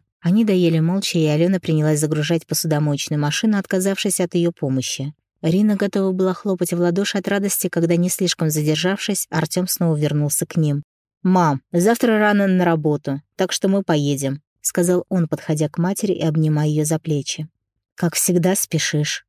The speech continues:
упрекнула она, все же улыбаясь, когда он чмокнул ее в макушку. Артем возвышался над ней на целую голову,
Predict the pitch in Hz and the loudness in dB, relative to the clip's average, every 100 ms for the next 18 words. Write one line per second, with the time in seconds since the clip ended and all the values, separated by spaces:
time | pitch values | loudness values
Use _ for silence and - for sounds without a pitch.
0 | - 175 196 214 214 226 - 185 190 202 | -8 -2 0 2 2 2 0 0 0 -2
1 | - 190 196 190 202 185 165 143 135 - | -2 -2 0 0 0 0 0 0 -4 -6
2 | - 156 151 151 - 175 180 175 151 143 | -2 0 0 -2 -2 -2 0 0 0 0
3 | 143 147 147 151 - - 156 - _ _ | 0 -2 -4 -6 -8 -8 -12 -12 _ _
4 | - 165 226 220 214 208 - 214 214 - | -2 0 2 2 2 0 0 -2 0 0
5 | 202 185 196 202 196 - 196 190 196 175 | 0 2 2 2 0 -2 -2 -2 0 0
6 | 151 143 139 139 | 0 0 -4 -6